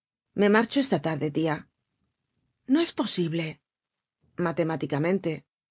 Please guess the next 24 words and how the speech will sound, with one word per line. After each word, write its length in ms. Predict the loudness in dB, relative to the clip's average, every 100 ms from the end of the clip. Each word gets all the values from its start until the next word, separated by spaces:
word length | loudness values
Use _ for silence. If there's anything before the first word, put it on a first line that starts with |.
| _ _ _ _ _
"Quédate, 720 | 2 4 6 4 4 2 4 4
Teodulito, 800 | 4 4 6 4 2 4 4 4
te 200 | 4 6
lo 140 | 6
ruego". 520 | 6 4 2 -2 -6 -12 _ _ _ _ _ _ _ _ 2
"El 240 | 2 4
corazón 580 | 2 2 2 2 4 4
dice 240 | 2 0
que 100 | 0
sí, 400 | 0 0 0 0 2
pero 180 | 2 4
la 160 | 0
consigna 680 | 0 -2 2 4 4 2 0
dice 260 | -2 -4 -2
que 120 | -4
no. 280 | -4 -8 _ _ _ _ _ 0
La 140 | 2
historia 400 | 2 0 2 0
es 100 | -2
muy 80 | -4
sencilla. 640 | -4 0 2 2 -2 -6 _ _ _ _ _
Cambiamos 520 | 0 2 4 4 4 2
de 80 |
guarnición. 720 | 2 2 -2 0 0 0 -6